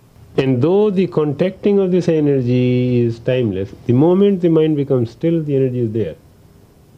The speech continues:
It's a timeless experience, it's a timeless manifestation. It doesn't take time.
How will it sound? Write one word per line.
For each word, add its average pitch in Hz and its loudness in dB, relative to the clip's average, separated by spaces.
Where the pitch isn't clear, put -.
It's 120 -4
a 135 0
timeless 151 -2
experience, 117 -4
it's 107 -6
a - -18
timeless 139 -2
manifestation. 117 -4
It 165 -4
doesn't 165 0
take 143 -4
time. 85 -8